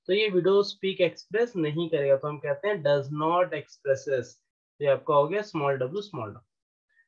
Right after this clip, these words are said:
तो इसे एक भी कहा जाता है homozygous dominant। अब विडोज पीक क्या सिर्फ female में मिलता है? बिल्कुल नहीं।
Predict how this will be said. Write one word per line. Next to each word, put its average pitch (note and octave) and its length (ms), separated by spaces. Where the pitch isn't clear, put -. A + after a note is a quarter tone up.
तो F3 40
इसे F#3 340
एक C4+ 180
भी C#4 200
कहा G3 280
जाता F#3 340
है A3+ 80
homozygous F#3+ 1040
dominant। E3 520
अब G#3+ 240
विडोज A3 360
पीक A#3+ 380
क्या A#3 180
सिर्फ A#3 280
female G3+ 460
में A3+ 200
मिलता A3 420
है? A#3 120
बिल्कुल E3 440
नहीं। G3+ 240